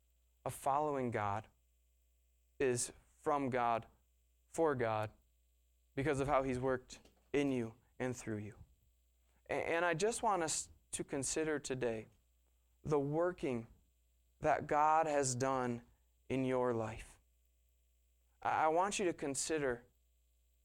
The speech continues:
who y-, who you were apart from Christ.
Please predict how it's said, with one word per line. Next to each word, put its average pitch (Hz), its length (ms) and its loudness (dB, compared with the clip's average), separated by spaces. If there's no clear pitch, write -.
who 196 340 0
y-, 180 220 -2
who 202 300 -2
you 202 180 2
were 170 400 2
apart 156 400 0
from 139 220 -4
Christ. - 520 -10